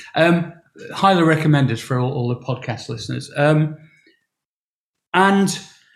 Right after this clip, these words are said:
it, what's clear is that your curatorial approach is very musical. This is something I wasn't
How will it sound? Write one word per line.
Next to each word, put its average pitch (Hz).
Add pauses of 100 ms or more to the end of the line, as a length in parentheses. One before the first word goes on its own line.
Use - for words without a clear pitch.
(120)
it, 214
what's 269
clear 214
is 127
that 147
your 175 (360)
curatorial 143
approach -
is 127
very 139
musical. 131
This 151
is 147 (380)
something 165
I 147
wasn't 151